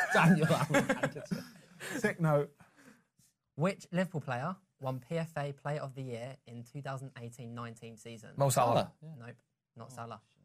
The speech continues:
Speaker 2: Oh, you're
Speaker 4: Well,
Speaker 2: both
Speaker 4: yeah, he,
Speaker 2: done.
Speaker 4: no, he said it, he
Speaker 2: Wait,
Speaker 4: said it
Speaker 2: no,
Speaker 4: first,
Speaker 2: you're
Speaker 4: so I'm
Speaker 2: both
Speaker 4: like,
Speaker 2: done. You
Speaker 4: no,
Speaker 2: are
Speaker 4: no,
Speaker 2: both
Speaker 4: no.
Speaker 2: done.
Speaker 3: Both done, you're both
Speaker 2: You
Speaker 3: done.
Speaker 2: are both done.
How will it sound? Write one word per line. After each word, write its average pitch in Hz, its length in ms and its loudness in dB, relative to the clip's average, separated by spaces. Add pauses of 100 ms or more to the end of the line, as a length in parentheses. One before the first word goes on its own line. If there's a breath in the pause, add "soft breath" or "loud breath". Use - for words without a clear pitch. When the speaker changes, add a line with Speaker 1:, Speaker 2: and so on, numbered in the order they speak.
(100)
Speaker 2:
Oh, 110 60 -2
you're 104 80 0
Speaker 4:
Well, 139 240 8
Speaker 2:
both 185 120 12
Speaker 4:
yeah, 185 140 12
he, - 80 10
Speaker 2:
done. 196 120 12
Speaker 4:
no, 226 60 12
he 214 180 12
said 220 160 10
it, 202 120 8
he 247 60 10
Speaker 2:
Wait, 240 120 12
Speaker 4:
said - 100 12
it - 80 12
Speaker 2:
no, - 40 12
Speaker 4:
first, 247 280 12
Speaker 2:
you're 214 100 12
Speaker 4:
so 214 140 12
I'm 226 60 12
Speaker 2:
both 208 140 12
Speaker 4:
like, 262 140 12
Speaker 2:
done. - 220 12
You 175 100 12
Speaker 4:
no, 233 80 12
Speaker 2:
are 214 80 12
Speaker 4:
no, 175 80 12
Speaker 2:
both 220 260 12
Speaker 4:
no. 226 60 10
Speaker 2:
done. 247 140 12
Speaker 3:
Both 240 240 8
done, 233 200 10
you're 196 120 4
both 190 240 4
Speaker 2:
You 208 60 10
Speaker 3:
done. 214 100 10
Speaker 2:
are 208 120 12
both 214 400 10
done. 175 360 8